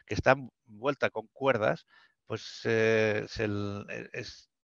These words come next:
un dato que se nos, eh, plantea nuevo y Cat-, Catón decía esto, y, y incluso nos hace que, eh,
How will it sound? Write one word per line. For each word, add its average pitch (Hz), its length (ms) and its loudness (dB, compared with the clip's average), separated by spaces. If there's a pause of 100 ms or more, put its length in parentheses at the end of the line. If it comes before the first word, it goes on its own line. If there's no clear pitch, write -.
(360)
un 143 160 -12
dato 143 220 8
que 139 140 0
se 110 180 -4
nos, 104 440 -10
eh, 101 380 2 (580)
plantea 107 380 6
nuevo 143 420 2 (1000)
y 113 560 -2 (300)
Cat-, - 180 2
Catón 113 340 -2
decía 101 360 0
esto, - 280 -4 (140)
y, 123 460 -4
y 135 180 -14 (760)
incluso 160 560 6
nos 135 260 -4
hace 139 260 4
que, 139 60 -2 (120)
eh, 131 380 4